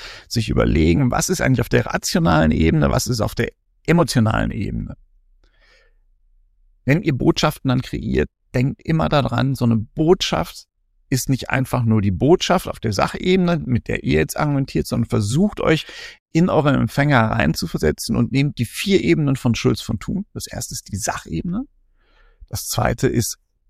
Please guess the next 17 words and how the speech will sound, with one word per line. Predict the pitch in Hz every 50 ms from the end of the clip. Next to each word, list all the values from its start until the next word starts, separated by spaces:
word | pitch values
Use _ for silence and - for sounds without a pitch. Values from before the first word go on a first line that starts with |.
| _ _ -
die | 107 98
Selbstbekundung, | 85 104 117 135 143 - - - 175 - - - 170 175 175 180 180 165
die | 113 101
Selbstauskunft, | 90 104 117 131 147 - - - - - 175 - - - - 190 196 - - 110
ne? | 107 - 202 196 139
Wie, | 110 - - - - - -
wie, | - 113 104 104 104 117
wie | 131 104 107 - - - - - - _
fühle | _ - - - - -
ich | - 131 - 180
mich | 170 -
dabei? | - - 185 180 170 170 165 165
Das | - - -
dritte | - 127 - 110 104
ist | 107 - - -
der | - 107
Appell. | - - - - 135 139 170 233 247